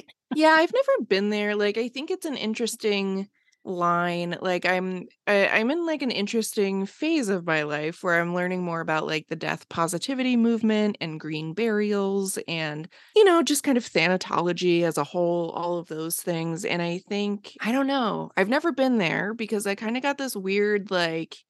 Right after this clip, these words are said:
if you talk about being punk and, like, say you're punk and, like, anarchist, I feel like it always gives, like, a weird vibe and, like, you're not. You know what I mean? So if it's like, "We're punk about death and we have, like, these serial killer, like, mementos,"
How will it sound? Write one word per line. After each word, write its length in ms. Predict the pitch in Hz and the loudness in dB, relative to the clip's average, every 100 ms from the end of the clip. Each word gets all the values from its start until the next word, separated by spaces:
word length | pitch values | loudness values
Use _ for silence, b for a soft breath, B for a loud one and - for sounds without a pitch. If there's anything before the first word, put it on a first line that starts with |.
| _ _ | _ _
if 180 | 247 233 | -2 0
you 140 | 269 285 | -2 -2
talk 340 | - 208 185 233 | -4 2 4 4
about 300 | 269 285 269 | 4 2 2
being 240 | 269 269 | -4 -6
punk 460 | - - 220 254 - | -8 -4 -2 -2 -4
and, 140 | - 196 | -4 -2
like, 180 | 180 | -2
say 280 | - - 156 | -4 -2 0
you're 220 | 190 180 | 2 0
punk 520 | 175 - - 147 185 196 | -2 -8 -4 -4 -4 -4
and, 120 | 175 | -4
like, 240 | 147 - - | -6 -10 -6
anarchist, 800 | 98 117 180 220 262 247 240 - _ _ | -2 2 2 0 -2 -2 -4 -14 _ _
I 100 | 220 | 0
feel 360 | 220 _ 302 466 523 | 0 _ 2 4 6
like 100 | 480 | 4
it 180 | 285 247 | 4 4
always 300 | 127 254 277 | 4 2 0
gives, 220 | - 233 | -2 -2
like, 140 | 247 226 | -2 0
a 80 | 185 | 0
weird 320 | 170 180 175 | 2 0 0
vibe 400 | 151 143 185 196 | 2 2 0 -2
and, 140 | 185 | -6
like, 180 | 175 - | -6 -6
you're 120 | 147 | -6
not. 480 | 135 135 202 269 - _ _ | 0 0 0 -2 -6 _ _
You 100 | 302 | 4
know 140 | 349 | 6
what 100 | 359 | 6
I 100 | 359 | 4
mean? 420 | 339 359 370 370 359 | 2 2 2 0 0
So 160 | 339 | 0
if 100 | 302 | 0
it's 140 | 285 269 | -2 2
like, 180 | 240 B B - | 0 B B 2
"We're 180 | 349 311 | 2 4
punk 320 | - 302 294 | -2 -2 0
about 380 | 247 240 202 202 | 4 4 2 0
death 400 | 262 285 220 202 | 2 2 0 -2
and 160 | 202 | -4
we 180 | 220 262 | -4 -4
have, 320 | 247 254 240 | -2 0 -2
like, 300 | 220 214 208 - | -2 -4 -4 -10
these 600 | 170 220 214 214 208 - - | -8 -4 -2 -4 -6 -10 -10
serial 460 | - 262 269 254 | -4 0 4 2
killer, 540 | 254 262 247 233 233 226 | 2 -2 0 2 4 2
like, 280 | 214 190 202 | 0 -2 0
mementos," 1040 | 202 202 220 262 220 185 180 180 175 190 | 2 2 0 -2 -4 -4 -2 -2 -6 -10